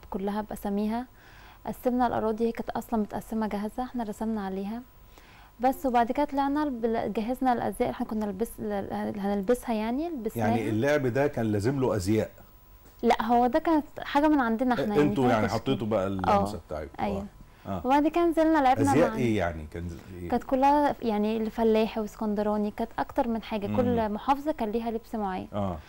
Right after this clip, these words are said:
Speaker 2: آه.
Speaker 1: لبسناه كلنا ونزلنا. بس.
Speaker 2: نزلتوا بقى، عملتوا
Speaker 1: لعبنا
Speaker 2: فرق؟
Speaker 1: تحت. اه، كان في فرق كتير ع-، على كل الأقسام، يعني، اتقسمنا. كل شوية، يعني، فريق يخلص لعبة، ندخل على اللعبة اللي بعديها،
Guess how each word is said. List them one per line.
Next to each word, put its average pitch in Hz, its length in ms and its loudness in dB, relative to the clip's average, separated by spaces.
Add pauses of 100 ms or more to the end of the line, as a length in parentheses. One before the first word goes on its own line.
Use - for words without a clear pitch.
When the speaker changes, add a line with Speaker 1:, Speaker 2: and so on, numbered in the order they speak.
(220)
Speaker 2:
آه. - 40 0
Speaker 1:
لبسناه 247 380 2
كلنا 285 300 2
ونزلنا. 302 420 2 (800)
بس. 113 120 -12
Speaker 2:
نزلتوا 135 360 2
بقى، 151 440 4 (240)
عملتوا 120 460 2
Speaker 1:
لعبنا 226 360 4
Speaker 2:
فرق؟ 165 160 6
Speaker 1:
تحت. 226 100 -10 (360)
اه، 214 280 6
كان 226 260 0
في 262 180 -2
فرق 262 240 0
كتير 285 480 -2
ع-، 240 220 0 (180)
على 214 320 0 (120)
كل 208 160 6
الأقسام، - 440 0
يعني، 240 200 2
اتقسمنا. 254 680 -2 (220)
كل 254 200 0
شوية، 240 460 -2 (480)
يعني، 208 280 4
فريق 240 280 2
يخلص 240 440 0
لعبة، 240 520 0
ندخل 254 340 -2
على 202 180 0
اللعبة 220 220 0
اللي 208 120 -2
بعديها، 208 520 -6